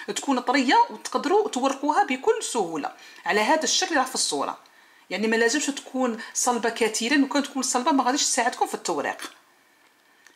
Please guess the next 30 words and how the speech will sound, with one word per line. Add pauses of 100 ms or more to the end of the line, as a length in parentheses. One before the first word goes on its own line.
(320)
من
بعد
هنايا (600)
غادي
نقوموا
بالتركيب. (200)
هذه
السنيوه (760)
وضعت
لها
القليل
من
الفرينه،
وكما
راكم
تلاحظوا
القاع
تاعها
يتنزع. (420)
هذه
تطبيقيه
كثيرا
في
هذه
الوصفه. (440)
غادي
ناخذ
كميه
تاع
عجينه